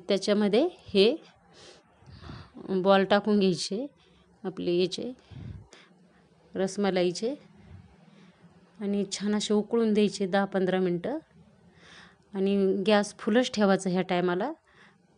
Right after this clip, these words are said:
टाकताना, कारण की ते कमी गॅस केला का तर ते फुटण्याचे हे असतात, त्यामुळं. मग खूप सोपं आहे, असं बघायला वाटतं अव-, म्हणजे, अं, खूपच, अं, रेसिपी हे म्हणून,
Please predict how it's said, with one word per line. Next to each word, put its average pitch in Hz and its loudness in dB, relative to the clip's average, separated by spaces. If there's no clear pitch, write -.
टाकताना, 185 -2
कारण 190 -2
की 180 -2
ते 262 -6
कमी 208 0
गॅस 208 2
केला 208 -2
का 208 -4
तर 233 -2
ते 226 0
फुटण्याचे 208 0
हे 175 0
असतात, 185 -2
त्यामुळं. 196 -2
मग 214 0
खूप - 0
सोपं 202 4
आहे, 196 4
असं 202 2
बघायला 208 8
वाटतं 202 6
अव-, 190 4
म्हणजे, 180 4
अं, 196 -2
खूपच, 190 2
अं, 175 4
रेसिपी 196 2
हे 196 6
म्हणून, 190 2